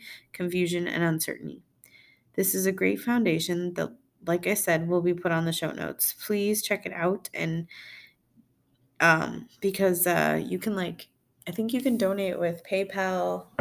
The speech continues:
um, and it, it, you can, like, volunteer to and help out, like, help out families with, with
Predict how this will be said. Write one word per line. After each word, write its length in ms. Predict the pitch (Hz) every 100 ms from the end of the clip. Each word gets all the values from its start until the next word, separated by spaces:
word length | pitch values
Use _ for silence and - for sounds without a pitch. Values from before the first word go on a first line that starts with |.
| -
um, 440 | 175 180 160 160 -
and 560 | - 170 170 170 170 165 - - _ _ -
it, 40 |
it, 380 | 170 - 180 -
you 80 | 185
can, 220 | 185 185
like, 260 | 175 170 -
volunteer 800 | 170 170 170 165 175 180 180 185 185 - _ _ -
to 520 | - 185 185 185 190 - - - - _ _ - 262 - - - - - - - - _ _ _ _ _ _
and 600 | 202 185 170 165 165 160 -
help 340 | - 180 180
out, 360 | 170 165 160 - _ _ _
like, 160 | 180 175 - 170
help 260 | 170 165
out 340 | 175 160 - -
families 560 | 175 170 175 175 170 165
with, 180 | 165 - - - - _
with 240 | 180 180